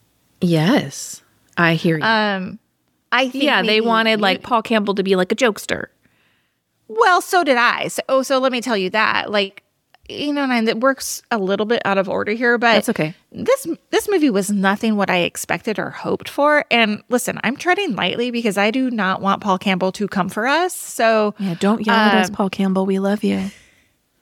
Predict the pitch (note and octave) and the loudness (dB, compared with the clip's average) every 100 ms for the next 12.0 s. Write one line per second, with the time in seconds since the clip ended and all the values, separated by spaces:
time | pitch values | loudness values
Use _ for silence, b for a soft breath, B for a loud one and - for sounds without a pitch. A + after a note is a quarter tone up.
0 | _ B B B - A#2 A#2 - - D#4 | _ B B B -4 -4 -6 -4 4 6
1 | D4+ C#4 B3 A#3+ G#3+ - _ _ _ - | 6 4 4 2 -2 -6 _ _ _ -2
2 | G#3 - - - F#3+ F#3 - - _ _ | 0 -2 -10 -10 -4 -2 -2 -6 _ _
3 | - E3+ - - - _ _ _ G#3 G#3+ | -4 -4 -4 -8 -12 _ _ _ -8 -6
4 | G3+ A3+ A3 - - B3 A3+ A3 - _ | -6 -2 -2 -2 -4 0 2 0 -4 _
5 | _ - G#3+ G#3+ G3+ F3+ - _ _ _ | _ -8 -6 -4 -6 -8 -16 _ _ _
6 | _ _ _ _ _ _ A3 B3 D4 C5 | _ _ _ _ _ _ -6 0 0 2
7 | F4 F#3 F#3 G#3+ G#3 A3+ A3+ G#3 E3 F#3+ | 0 -2 -2 -2 0 0 -2 -2 -2 -2
8 | F#3+ F#3+ F#3 - - G3+ - F#3 F3 F#3 | -2 -8 -6 -6 -6 -8 -6 -6 -6 -8
9 | F3+ - G3 - b b b b - - | -4 -4 -2 -4 b b b b -18 -2
10 | B3+ D4 F#4+ - A#3 A3 F#3+ F#3+ G#3 A3 | 2 2 2 0 -4 -4 -6 -10 -12 -12
11 | - C#4+ D#4+ - A3 G3+ G#3 G3+ G3+ G3+ | -8 -6 -6 -4 -6 -2 -2 -2 -2 -6